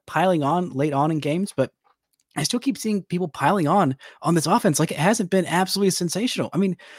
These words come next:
this is Framber Valdez. The Rangers got him for five runs. I know he would have liked to see more runs later on in the innings, but this offense is not the problem. This <laughs> offense has been incredible.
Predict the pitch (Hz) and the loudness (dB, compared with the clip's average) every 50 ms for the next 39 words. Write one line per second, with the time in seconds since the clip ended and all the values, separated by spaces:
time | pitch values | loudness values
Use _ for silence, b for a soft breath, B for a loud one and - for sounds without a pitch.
0 | B 160 B - 175 226 - 320 294 240 - - 220 233 254 226 220 165 170 190 | B -16 B 2 2 4 4 2 0 0 -2 -2 0 0 2 2 0 0 0 -2
1 | 285 294 262 147 113 110 - - 151 185 262 294 339 233 - 214 220 254 220 196 | 0 0 0 -2 -2 -4 -6 -6 -4 -2 -2 -2 -2 -4 -4 -2 -2 -2 -2 -2
2 | - 220 175 - - - - 170 160 196 254 254 196 139 151 196 254 262 185 123 | -2 -4 -6 -6 -8 -2 -2 0 2 2 2 0 0 0 0 0 0 0 -2 -2
3 | 101 - - - - - - 139 147 147 190 233 214 160 156 160 156 143 135 143 | -4 -4 -8 -10 -12 -4 0 0 2 2 2 2 2 0 0 -2 0 0 0 0
4 | 139 - - - - 127 117 110 110 113 120 120 117 110 - 113 110 113 110 113 | 0 -2 -6 -2 0 0 2 2 2 2 2 2 0 0 -2 -4 -2 -2 -2 -2
5 | 113 - - - _ _ 110 110 104 101 110 120 143 147 120 113 - - 117 107 | -4 -6 -10 -16 _ _ -6 -6 -6 -4 -4 -2 -2 0 -2 -2 -4 -4 -6 -4
6 | 110 147 220 254 214 208 - - B B B B B B 208 220 - 277 - 294 | -2 0 0 0 0 -2 -6 -10 B B B B B B -2 0 2 2 2 2
7 | 349 392 427 330 226 240 180 - 151 - 294 - - - - - 226 285 359 339 | 0 0 0 0 0 0 0 0 -2 -2 -2 -4 -4 -4 2 4 4 4 6 4
8 | 214 127 - - _ - - - 285 - - 294 269 - - - 262 - - - | 4 4 2 -2 _ 0 0 2 0 2 2 2 2 2 0 -4 -6 -8 -12 0
9 | - 320 240 - - 302 - - - 254 269 285 269 - - 156 139 - | 2 4 4 4 2 -4 -6 -2 0 0 2 2 0 -2 -2 -4 -6 -6